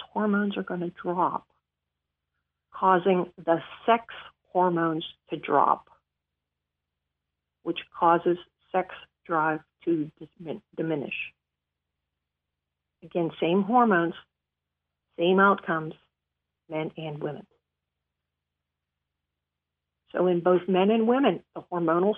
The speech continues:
symptoms, mood swings, irritability, sweet cravings,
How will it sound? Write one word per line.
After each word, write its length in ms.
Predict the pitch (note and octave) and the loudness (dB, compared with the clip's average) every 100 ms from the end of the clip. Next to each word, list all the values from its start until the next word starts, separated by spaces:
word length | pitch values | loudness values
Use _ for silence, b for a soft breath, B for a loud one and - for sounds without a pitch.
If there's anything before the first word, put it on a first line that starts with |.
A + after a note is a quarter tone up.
| - | -2
symptoms, 420 | C4+ D4+ - - - _ _ _ _ - | -4 -2 -6 -8 -16 _ _ _ _ 0
mood 340 | F#3 G3 G3+ - | 6 6 4 0
swings, 500 | A3+ A3 A3+ A#3 A#3 A#3 _ _ _ _ | 2 4 6 4 4 0 _ _ _ _
irritability, 1200 | - F3 D#3+ D3+ G#3 G#3+ A3 A3 A3 G#3+ G#3+ G3+ - _ _ | -2 0 0 6 8 10 10 10 8 8 6 4 -2 _ _
sweet 360 | - F3+ A3 - | 2 2 2 -2
cravings, 840 | - G3 G3+ G3+ G3+ G3 G3 G3 | 2 6 8 8 6 6 6 4